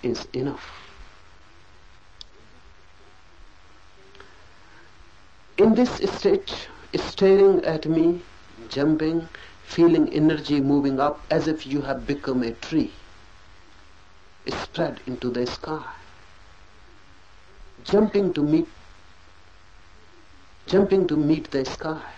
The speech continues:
you will be simultaneously using the mantra Hu loudly. This Hu hits,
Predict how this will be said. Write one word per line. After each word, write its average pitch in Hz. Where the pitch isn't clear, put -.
you 185
will 170
be 139
simultaneously 123
using 143
the 117
mantra 123
Hu -
loudly. 147
This 190
Hu 190
hits, -